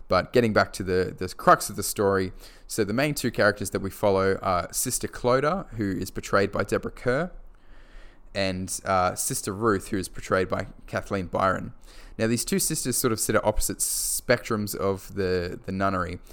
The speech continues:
Sister Clodagh is the slightly more senior of the two, who is sort of tasked with leading this expedition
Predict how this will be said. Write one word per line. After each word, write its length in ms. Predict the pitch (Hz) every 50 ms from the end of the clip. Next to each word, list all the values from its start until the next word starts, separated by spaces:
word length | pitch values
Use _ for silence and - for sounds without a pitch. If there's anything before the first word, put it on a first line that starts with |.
| - - - - -
Sister 300 | - - 131 123 - 117
Clodagh 540 | - - - 113 107 107 101 98 98 92 87
is 200 | 92 95 92 -
the 420 | - - 95 92 92 90 90 92 95
slightly 420 | - - - - 117 104 98 98
more 160 | 90 95 90
senior 380 | 87 - - 147 147 147 139 139
of 140 | 123 123 120
the 80 | 117
two, 440 | 110 - - - 131 127 123 120 117 - - - - - - - - - -
who 360 | - 113 98 95 95 92 92
is 240 | - - 92 92 90
sort 200 | - - 104 90
of 60 | 90
tasked 400 | - - - 98 92 92 - -
with 120 | - 98 95
leading 380 | 98 107 113 107 107 104 101
this 180 | 101 92 - -
expedition 720 | - - - - - 92 95 92 - - 95 95 95 92